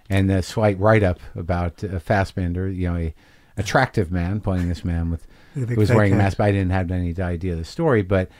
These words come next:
Speaker 1: but having, you know, read your stuff, uh, was there any, um, fascination with, you know, what people put upon, uh,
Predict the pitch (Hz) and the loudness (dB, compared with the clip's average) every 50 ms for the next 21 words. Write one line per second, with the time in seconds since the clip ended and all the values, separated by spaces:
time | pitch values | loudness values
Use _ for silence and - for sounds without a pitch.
0 | - - _ _ _ _ - 104 98 104 113 110 104 107 104 98 95 95 98 98 | -20 -20 _ _ _ _ -2 0 2 2 4 4 4 4 2 2 2 0 -2 -2
1 | 107 101 98 95 90 101 98 90 85 92 90 - - 139 127 117 - - - - | -2 -2 0 0 2 0 0 0 0 -2 -4 -2 0 2 2 2 0 -2 -8 -6
2 | 104 101 95 90 98 101 107 104 92 95 110 104 95 104 104 101 101 98 98 95 | -4 -4 -4 -4 -2 0 0 0 0 0 0 0 0 0 0 0 2 2 2 0
3 | 92 - - - - - - - - - - 98 98 92 90 90 87 85 85 85 | 0 -2 -6 -12 -20 -20 -20 -20 -20 -10 -4 0 2 2 2 2 2 0 -2 -2
4 | 85 85 85 80 76 - 117 110 101 92 - 110 101 98 95 87 - 101 95 92 | -2 -4 -6 -8 -6 -2 0 2 2 2 0 0 0 0 0 0 -2 -2 -4 -4
5 | 95 92 90 92 95 92 90 - - - - - - - - - _ - _ - | -4 -4 -2 0 0 2 0 -2 -4 -10 -20 -20 -20 -20 -20 -20 _ -20 _ -4
6 | - 107 101 95 95 95 101 101 - - - 117 104 - 104 92 87 - - - | 0 2 2 2 2 2 0 -2 -2 -2 -2 -2 -2 -2 -2 -4 -4 -4 -4 -2
7 | 131 117 110 - - - - 95 87 85 85 82 82 82 80 80 - - - - | 0 0 0 -2 -4 -6 -6 -4 -4 -2 -2 -2 -2 -2 -4 -6 -8 -14 -20 -20
8 | _ _ _ _ _ _ - 87 90 87 85 82 82 80 78 78 73 69 67 | _ _ _ _ _ _ -4 -2 0 0 2 0 0 -2 -4 -4 -6 -8 -12